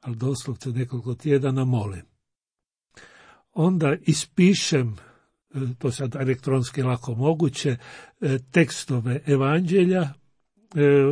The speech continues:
za jedan tjedan i onda obilježim neke retke. I onda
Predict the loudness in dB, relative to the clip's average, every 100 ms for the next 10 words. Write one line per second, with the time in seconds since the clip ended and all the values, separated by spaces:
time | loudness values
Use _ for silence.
0 | 0 -2 0 0 -2 -8 _ -2 2 4
1 | 2 0 2 2 4 0 0 2 4 4
2 | 2 2 -6 -20 _ -20 -20 _ _ 0
3 | 4 6 8 8 8 6 0 2 2 2
4 | 4 4 4 0 -4 -14 -16 -16 _ _
5 | _ _ 0 2